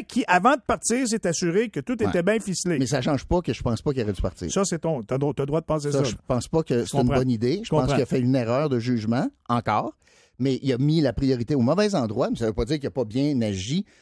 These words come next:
Speaker 2: en formant le comité. Alors non, pas de problème. Puis je, moi, je suis capable de dire bravo à la ville de Gatineau. Pas sûr que la ville de Gatineau est capable de dire bravo Roch souvent.
Speaker 1: Pense
Speaker 2: En
Speaker 1: pas.
Speaker 2: passant.
Speaker 1: Hmm.
Speaker 2: Puis, euh, juste là-dessus, je veux juste finir. Par contre,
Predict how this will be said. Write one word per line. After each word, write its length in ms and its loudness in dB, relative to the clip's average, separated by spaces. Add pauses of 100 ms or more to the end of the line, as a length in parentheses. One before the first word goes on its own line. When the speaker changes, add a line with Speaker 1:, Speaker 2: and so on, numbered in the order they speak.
(100)
Speaker 2:
en 80 -2
formant 300 0
le 60 0
comité. 460 -2 (200)
Alors 200 -10
non, 300 -4 (100)
pas 120 -4
de 40 -12
problème. 380 -2
Puis 160 -2
je, 160 -6
moi, 140 4
je 80 -2
suis 80 -4
capable 340 2
de 60 -6
dire 200 2
bravo 280 0
à 60 4
la 20 0
ville 140 0
de 60 0
Gatineau. 480 -2 (600)
Pas 100 0
sûr 180 2
que 80 -4
la 60 2
ville 140 2
de 60 2
Gatineau 340 0
est 40 0
capable 300 0 (120)
de 20 -8
dire 180 0
bravo 360 0
Roch 180 -2
souvent. 280 -6 (220)
Speaker 1:
Pense 220 -2
Speaker 2:
En 100 4
Speaker 1:
pas. 160 4
Speaker 2:
passant. 280 -2 (180)
Speaker 1:
Hmm. 80 -6 (100)
Speaker 2:
Puis, 260 0
euh, 200 2 (400)
juste 340 -4
là-dessus, 360 -2
je 100 -4
veux 40 -4
juste 140 -14
finir. 300 -2
Par 180 -6
contre, 300 -2